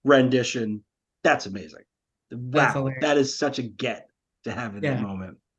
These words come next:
Speaker 1: I, I looked it up later. It's like, you have all these alt comedy types, like Matt Walsh and John Glazer and Paul Dinello, all these, like, comedy writers and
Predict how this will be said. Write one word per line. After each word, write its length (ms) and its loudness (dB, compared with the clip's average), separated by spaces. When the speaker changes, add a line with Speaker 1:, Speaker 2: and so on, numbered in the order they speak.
Speaker 1:
I, 140 2
I 120 6
looked 260 4
it 60 4
up 100 -2
later. 160 6
It's 80 -2
like, 160 -2
you 60 2
have 80 0
all 80 2
these 100 0
alt 220 -4
comedy 400 0
types, 360 -4
like 240 -4
Matt 220 -2
Walsh 540 -2
and 180 -4
John 240 -2
Glazer 760 -2
and 160 -2
Paul 240 0
Dinello, 580 -2
all 160 0
these, 300 0
like, 160 -6
comedy 540 0
writers 640 6
and 400 -2